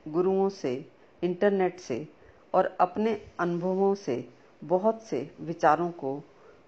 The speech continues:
पकड़ लिया है। हम अपने जीवन को नैसर्गिक आधार पर ना जीकर उन जाने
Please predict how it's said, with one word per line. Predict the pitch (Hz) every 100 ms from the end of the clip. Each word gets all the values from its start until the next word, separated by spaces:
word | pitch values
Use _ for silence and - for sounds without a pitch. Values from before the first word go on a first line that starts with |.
| -
पकड़ | 185 180
लिया | 151 123 101
है। | - 110 - - _ _ - _ _ _ _ _ _ - - - - - - -
हम | 196 233 -
अपने | - - 214
जीवन | 175 175 185 214
को | 214 147 151 - - 165
नैसर्गिक | 170 180 190 185 208 226 -
आधार | 165 156 185 180
पर | 185
ना | 170 165
जीकर | 170 156 127 135 127 - - - - -
उन | 214 214
जाने | 175 160 190 214